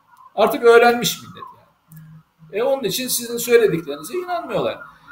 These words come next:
E, peki siz derseniz ki ben gelecek sene de yüzde otuz üç yapacağım, hiç inanmazlar. Burada doğru olan şey, yapılması gereken şey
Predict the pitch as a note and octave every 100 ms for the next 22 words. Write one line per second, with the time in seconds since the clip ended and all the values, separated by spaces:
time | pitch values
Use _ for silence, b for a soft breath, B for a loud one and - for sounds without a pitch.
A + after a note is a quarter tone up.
0 | B G#3 A3 A3+ - A#3 F#3+ C4 A#3+ G3+
1 | D#3+ D#3+ E3+ G3 G3 G#3+ A3 G3+ F3 D#3
2 | D3+ E3 E3+ D#3+ E3 C#3 B2+ A#2+ C3+ A3+
3 | - - _ _ _ _ _ - D4+ C#4
4 | A#3+ D3+ B2 G#2 - - - _ _ _
5 | _ _ G#3+ A#3 F#3 F3 A3 A#3 G#3 D3+
6 | C3+ - G#3+ G3+ F#3+ G3+ F3+ F3+ E3 C3
7 | A#2 A2+ - B3 E4